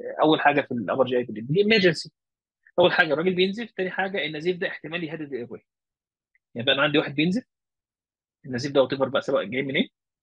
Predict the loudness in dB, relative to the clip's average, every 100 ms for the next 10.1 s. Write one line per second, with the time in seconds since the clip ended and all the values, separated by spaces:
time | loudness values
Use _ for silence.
0 | _ -4 0 2 0 -4 -10 -8 0 2
1 | 2 0 -2 -6 -6 -8 -4 -4 0 0
2 | 0 0 0 0 0 0 0 -4 _ _
3 | _ 2 2 2 -2 -4 -10 -12 -18 _
4 | _ _ _ _ -2 -2 -2 0 2 4
5 | 4 4 2 2 -2 -4 -8 -8 -14 -12
6 | -10 -8 -4 0 0 -2 -8 _ _ -8
7 | 2 2 4 0 0 -6 -6 -8 -10 -10
8 | -10 -12 -16 -20 _ -6 -2 -4 -4 -4
9 | 2 2 2 2 0 -2 -6 -6 -6 -8